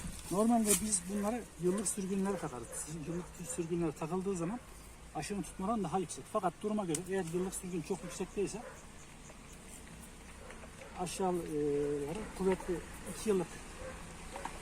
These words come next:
canlı sürgünleri takılabilir. Sıkıntı olmaz. Bu şekilde. Normalde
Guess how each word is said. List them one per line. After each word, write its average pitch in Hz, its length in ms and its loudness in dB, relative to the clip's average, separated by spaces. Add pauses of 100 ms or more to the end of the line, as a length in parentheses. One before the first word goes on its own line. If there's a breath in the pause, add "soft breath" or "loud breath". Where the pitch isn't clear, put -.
canlı 170 240 6
sürgünleri 156 460 0
takılabilir. 170 300 0 (1000)
Sıkıntı 165 300 0
olmaz. 151 280 2 (3000)
Bu - 60 -6
şekilde. 139 280 0 (2000)
Normalde 220 500 6